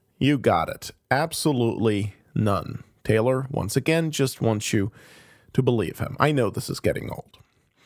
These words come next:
All right, skipping ahead to page one forty-three.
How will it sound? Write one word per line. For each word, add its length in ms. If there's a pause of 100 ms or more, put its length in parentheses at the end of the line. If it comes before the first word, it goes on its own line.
(420)
All 80
right, 280 (140)
skipping 480
ahead 420
to 120
page 320
one 240
forty-three. 1000